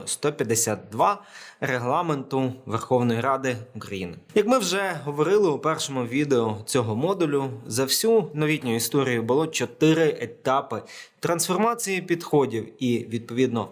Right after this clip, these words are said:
процедури затвердження бюджетної декларації в парламенті.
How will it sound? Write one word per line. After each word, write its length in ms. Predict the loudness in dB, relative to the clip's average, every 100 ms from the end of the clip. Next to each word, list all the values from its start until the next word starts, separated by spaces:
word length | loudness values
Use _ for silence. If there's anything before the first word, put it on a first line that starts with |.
| -6
процедури 720 | -2 0 2 2 2 -2 -4 -10 -12
затвердження 800 | -4 -4 0 -2 -2 -4 -4 -6 -8 -20 -6
бюджетної 580 | -2 0 0 0 -4 -6
декларації 760 | -8 -4 -2 0 -2 -4 -6
в 340 | -6 0 0 0 -8 _ -2
парламенті. 720 | -2 -2 -6 -6 -8 -12 -18